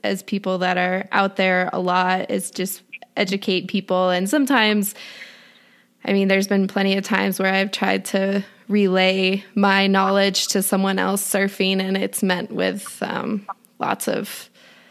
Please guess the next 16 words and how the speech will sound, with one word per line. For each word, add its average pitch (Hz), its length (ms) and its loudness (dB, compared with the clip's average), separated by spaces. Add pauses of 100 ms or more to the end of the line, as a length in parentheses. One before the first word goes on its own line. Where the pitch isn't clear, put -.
(680)
frustration 190 1120 2
and 175 220 2
annoyance 190 800 2
and, 170 420 -2
and 170 200 -2
is 185 180 -2
not 175 180 2
received 190 440 -2
well. 175 420 0
And, 190 400 -2
but 220 180 2
I 208 120 4
did 214 200 4
my 208 140 4
part. 196 480 2
And, 190 360 0